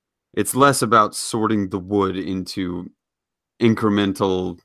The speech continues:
you know, half inches of sizings. It's more just like you have the ability to just step away from everything, clean the shop, work on a project, do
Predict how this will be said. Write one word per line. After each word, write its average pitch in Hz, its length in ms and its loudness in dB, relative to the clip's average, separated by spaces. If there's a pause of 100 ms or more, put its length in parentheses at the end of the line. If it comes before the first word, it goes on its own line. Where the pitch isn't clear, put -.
you 95 120 -2
know, 90 140 -2
half 98 300 -4
inches 95 420 0
of 87 160 -6
sizings. 92 600 2
It's - 220 -12
more 107 160 4
just 98 220 -4
like 95 240 -2 (600)
you 113 180 6
have 127 200 4
the 127 120 8
ability 101 580 4 (160)
to 98 120 -6
just 90 240 -6
step 98 240 -2
away 110 240 4
from 101 160 -2
everything, 92 480 -2 (1300)
clean 135 220 4
the 131 80 6
shop, 117 360 2
work 104 180 0
on 110 100 2
a 95 60 -2
project, 98 580 2
do 101 360 -2